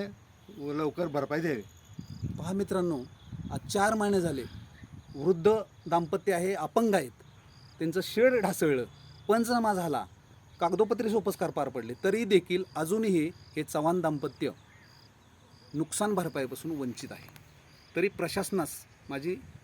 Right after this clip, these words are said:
Speaker 2: विनम्र विनंती आहे की लवकरात लवकर चव्हाण कुटुंबियांना नुकसान भरपाई देऊन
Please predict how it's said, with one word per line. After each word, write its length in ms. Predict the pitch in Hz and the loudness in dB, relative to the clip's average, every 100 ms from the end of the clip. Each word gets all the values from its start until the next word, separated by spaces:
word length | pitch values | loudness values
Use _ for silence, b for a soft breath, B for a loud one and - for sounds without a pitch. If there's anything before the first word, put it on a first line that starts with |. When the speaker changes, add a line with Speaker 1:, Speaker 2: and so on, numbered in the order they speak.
| - | -16
Speaker 2:
विनम्र 520 | 123 160 208 214 175 147 - - - | 0 4 4 4 4 2 -4 -20 -18
विनंती 380 | 127 156 196 214 | -4 4 4 6
आहे 200 | 196 135 95 - - - - - - | 4 2 -6 -16 -20 -20 -20 -20 -6
की 200 | 208 165 - - - - | -2 -2 -4 -16 -14 2
लवकरात 440 | 170 160 196 220 | 4 4 2 0
लवकर 340 | 202 175 151 127 | 4 2 2 -4
चव्हाण 340 | - 147 170 | -4 -2 -2
कुटुंबियांना 640 | 180 165 147 135 117 127 160 - - - | 0 -2 -2 -2 -2 -4 -8 -12 -20 -6
नुकसान 380 | 143 - 202 196 | -4 -2 0 2
भरपाई 340 | 175 151 135 | 0 0 -2
देऊन 280 | 123 120 139 | -2 -2 -4